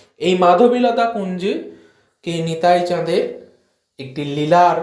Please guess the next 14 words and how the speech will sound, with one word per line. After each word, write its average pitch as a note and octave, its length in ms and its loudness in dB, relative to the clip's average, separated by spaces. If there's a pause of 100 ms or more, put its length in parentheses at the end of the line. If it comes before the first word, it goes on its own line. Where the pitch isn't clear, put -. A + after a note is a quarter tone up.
(360)
স্মারক D#3+ 640 2
হিসেবে C#3 380 -4
ধরা C3+ 300 0
হয় C3+ 280 -2 (480)
এবং D3+ 300 -4 (540)
তাকে D#3 300 -2
সবাই C#3 360 0 (180)
প্রদক্ষিণ C#3 580 -4
করে। C3 240 0 (880)
এর G#3 240 4
পাশে G#3 680 0
আরও F#3+ 280 0
রয়েছে, D3+ 320 -2
এখানে F#3 280 -6